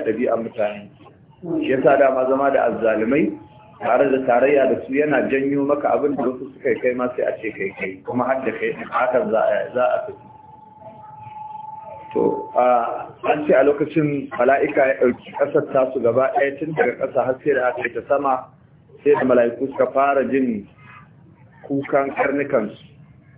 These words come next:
sannan aka juyo da su, aka nutsar da su a ƙasa.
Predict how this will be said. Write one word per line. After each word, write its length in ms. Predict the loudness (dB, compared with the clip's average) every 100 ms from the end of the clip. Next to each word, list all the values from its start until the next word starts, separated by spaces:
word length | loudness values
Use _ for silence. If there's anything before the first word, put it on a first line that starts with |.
| -10 -2
sannan 240 | 2 2
aka 180 | 2 0
juyo 360 | 0 2 4 4
da 120 | 2 -2
su, 240 | -6 -8 -4
aka 300 | -4 0 2
nutsar 540 | 2 2 2 4 4
da 100 | 2 -2
su 120 | -2 0
a 120 | 0
ƙasa. 440 | 0 0 -2 -2